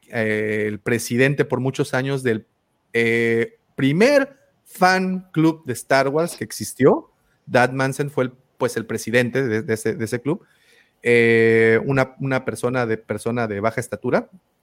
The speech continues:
Supongo que continuamos ahí con, con, <laughs> con lo, con el, con la línea que usa Lucas. Y la otra persona que estuvo encargada de realizar el evento fue Anthony Daniels.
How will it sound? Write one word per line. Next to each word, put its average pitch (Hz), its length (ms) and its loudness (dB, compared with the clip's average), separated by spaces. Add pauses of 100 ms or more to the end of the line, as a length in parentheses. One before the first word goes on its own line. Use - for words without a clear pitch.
(460)
Supongo 113 480 -2
que - 240 -12 (400)
continuamos 123 640 -2
ahí 113 180 -2
con, 104 380 -4 (460)
con, 110 460 0
<laughs> 123 120 -6
con 160 260 0
lo, 131 240 4
con 123 180 2
el, 120 220 0
con 123 140 -4
la 120 80 2
línea 143 320 2
que 127 100 2
usa 120 680 4 (320)
Lucas. 131 480 0 (480)
Y 160 100 6
la 156 120 8
otra 214 280 4
persona 196 360 2
que 190 140 -2
estuvo 170 260 2
encargada 156 500 0
de 147 120 0
realizar 120 360 -2
el 160 80 0
evento 147 300 0
fue 156 520 4
Anthony 143 380 0
Daniels. 175 400 -2